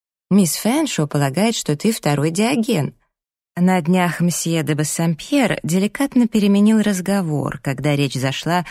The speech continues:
об бурных дарованиях актрисы Вашти, от того, что, как он мягко заметил, мисс Сноу, кажется,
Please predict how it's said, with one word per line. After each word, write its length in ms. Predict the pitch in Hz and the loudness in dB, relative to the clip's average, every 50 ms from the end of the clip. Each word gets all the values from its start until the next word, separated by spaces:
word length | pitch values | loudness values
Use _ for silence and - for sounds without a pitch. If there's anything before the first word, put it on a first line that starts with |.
| - - - | -12 -12 -6
об 160 | - 147 143 | -4 -2 0
бурных 340 | 151 160 156 156 151 151 143 | 2 2 2 2 2 2 2
дарованиях 760 | 127 143 143 139 131 135 170 180 180 170 160 151 151 - - | 0 0 0 0 0 0 2 2 2 2 2 0 0 -2 -4
актрисы 560 | 143 - - - 156 165 151 - - 160 156 | -6 -4 -4 -2 -2 -2 -2 -2 -2 -2 -2
Вашти, 640 | 147 147 139 120 95 - - - - - - - - - - - - - - - _ | 0 0 -2 -2 -4 -6 -8 -10 -10 -12 -14 -16 -16 -18 -20 -18 -20 -20 -20 -12 _
от 120 | - - _ | -12 -12 _
того, 260 | - 254 262 311 311 | -6 -4 -2 0 0
что, 400 | 294 - - - - 240 240 226 | -2 -2 -6 -6 -4 -2 -2 -2
как 220 | 220 - 226 - - | 0 -2 -2 -2 2
он 120 | 202 208 | 2 2
мягко 320 | 208 196 190 - - - 185 | 4 2 0 -2 -2 -4 -2
заметил, 540 | 190 208 220 262 285 262 - 240 220 208 - - - - - _ _ | 0 2 2 2 2 0 0 0 -2 -2 -2 -6 -14 -20 -20 _ _
мисс 300 | 214 208 208 202 190 - | 2 4 4 4 2 0
Сноу, 560 | - - - 185 165 156 143 139 156 190 214 | -4 -4 -2 -2 0 0 0 0 0 -2 -2
кажется, 580 | - - 269 262 254 262 240 - - - 240 | -2 -2 -2 0 0 -2 -4 -4 -2 -2 -4